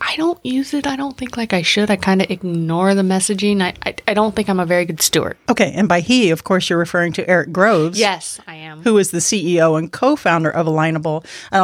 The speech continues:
Speaker 2: Alignable first came across our eyes because we had a Wingnut Social client who said, "What is this Alignable? I keep getting messages and people wanting to friend me or connect with me on Alignable." And of course, you and I looked at each other and were like,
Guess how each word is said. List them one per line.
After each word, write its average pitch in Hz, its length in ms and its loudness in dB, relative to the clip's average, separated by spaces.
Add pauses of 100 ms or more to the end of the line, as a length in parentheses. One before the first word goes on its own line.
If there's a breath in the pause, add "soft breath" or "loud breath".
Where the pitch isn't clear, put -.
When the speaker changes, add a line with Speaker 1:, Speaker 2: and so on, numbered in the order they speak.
Speaker 2:
Alignable 202 480 2
first 208 320 -2
came 175 180 -2
across 135 480 -2
our 220 260 4
eyes 147 500 0
because 190 320 -4
we 180 80 0
had 170 140 2
a 160 80 2
Wingnut 160 360 0
Social 247 340 2
client 160 420 0
who 175 60 -4
said, 165 220 -2
"What 302 100 4
is 403 140 0
this - 160 0
Alignable? 180 500 2
I 151 80 2
keep 185 300 -6
getting 147 260 2
messages 233 560 2
and 170 100 0
people 196 120 -6 (140)
wanting 151 240 2
to 151 80 -4
friend 226 360 2
me 214 240 2
or 175 80 2
connect 185 320 -2
with 196 140 -2
me 196 80 0
on 170 100 2
Alignable." 180 560 0 (640 loud breath)
And 175 120 2
of 180 80 -4
course, 220 280 2
you 190 80 4
and 180 80 4
I 196 80 4
looked 220 240 0
at 180 60 0
each 170 160 -4
other 165 140 0
and 151 80 0
were 135 40 0
like, 135 140 -2